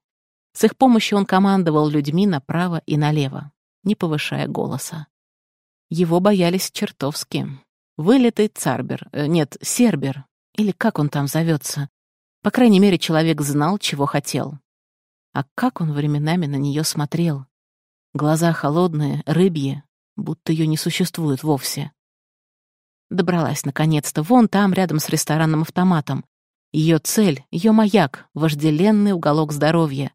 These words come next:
И, какое счастье, навстречу ей вышла миниатюрная брюнетка,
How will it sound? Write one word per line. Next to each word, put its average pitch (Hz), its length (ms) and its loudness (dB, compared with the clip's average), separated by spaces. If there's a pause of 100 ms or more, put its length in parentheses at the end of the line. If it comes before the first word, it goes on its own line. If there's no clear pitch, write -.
(600)
И, 190 220 -2 (140)
какое 180 340 0
счастье, - 640 -2 (440)
навстречу 214 580 0
ей 220 180 4
вышла 185 420 0
миниатюрная 156 720 0
брюнетка, 143 600 -4